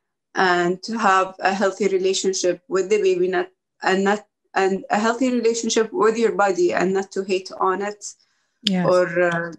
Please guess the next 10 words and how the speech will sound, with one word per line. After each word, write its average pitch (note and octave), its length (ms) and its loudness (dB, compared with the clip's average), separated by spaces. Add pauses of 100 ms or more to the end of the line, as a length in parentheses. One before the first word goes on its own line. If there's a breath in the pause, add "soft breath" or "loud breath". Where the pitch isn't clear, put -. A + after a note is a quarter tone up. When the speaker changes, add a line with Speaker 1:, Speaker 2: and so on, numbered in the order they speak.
Speaker 2:
Yes. A3 260 0
Speaker 1:
yeah. F3+ 280 0
Speaker 2:
<laughs> - 1600 -12
Speaker 1:
This - 160 -8
is F3+ 200 -2
really G#3 220 -4
important D#3+ 680 -10 (320)
Speaker 2:
It G3 100 -16
is. - 40 -16
Speaker 1:
because, G#3 680 -2